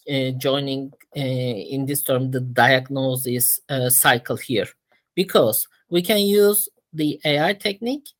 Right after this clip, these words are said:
uh, for the diagnosis of periodontitis. Uh, normally, if we can,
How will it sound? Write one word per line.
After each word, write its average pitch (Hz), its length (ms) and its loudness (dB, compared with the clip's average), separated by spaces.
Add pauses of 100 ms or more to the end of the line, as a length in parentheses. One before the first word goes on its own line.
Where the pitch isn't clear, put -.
(420)
uh, 151 480 0
for 139 160 0
the 135 120 -4
diagnosis 139 640 0
of 147 200 -6
periodontitis. 139 1000 -2 (1300)
Uh, 151 380 0
normally, 254 560 4
if 220 220 -2
we 220 100 -4
can, 202 480 -4